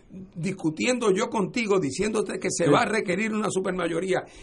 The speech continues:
Speaker 1: y tú discutiendo conmigo que el periodo de transición de tal cosa va a ser cortito en vez de largo, en vez de tú y yo estar discutiendo eso,
Speaker 2: <laughs>
Speaker 1: vamos a tratar de llegar ante el juez. Vamos,
Speaker 2: Exacto.
Speaker 1: vamos a, a llevar el caso ante el juez.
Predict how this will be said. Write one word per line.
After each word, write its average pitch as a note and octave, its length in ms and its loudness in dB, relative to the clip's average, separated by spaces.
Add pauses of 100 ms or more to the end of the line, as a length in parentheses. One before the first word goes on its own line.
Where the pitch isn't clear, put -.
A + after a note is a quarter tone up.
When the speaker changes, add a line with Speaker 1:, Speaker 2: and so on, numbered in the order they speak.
Speaker 1:
y D#3 140 0
tú A#3+ 200 2
discutiendo A3+ 640 -2
conmigo G#3 560 -2
que G3 100 -4
el F3+ 240 0
periodo G#3 560 0
de G#3 120 2
transición G3+ 640 -4
de G3 120 -2
tal F#3+ 200 -2
cosa G3 300 -4
va G3 80 -4
a F#3 40 -6
ser G3 200 -6
cortito F#3 520 -4
en E3 80 -6
vez G3+ 120 -6
de G#3 100 -4
largo, G#3 440 -2 (280)
en D3+ 180 -2
vez B3+ 180 2
de A#3+ 40 -2
tú B3 120 -2
y B3+ 60 2
yo B3 60 2
estar B3 220 -2
discutiendo A#3+ 580 4
eso, A#3 240 8
Speaker 2:
<laughs> - 360 -4
Speaker 1:
vamos A3+ 440 4
a B3 60 2
tratar A#3+ 400 2
de A#3+ 100 -2
llegar G3+ 600 2 (100)
ante G#3 260 2
el G3 80 6
juez. F#3+ 360 6 (400)
Vamos, F#3 320 0 (160)
Speaker 2:
Exacto. C#3 460 6
Speaker 1:
vamos - 260 2
a, G#3 60 0
a G3+ 60 4
llevar G3 320 4
el C4 80 8
caso G3+ 240 0
ante C#4 140 2
el A3 60 4
juez. A3 240 2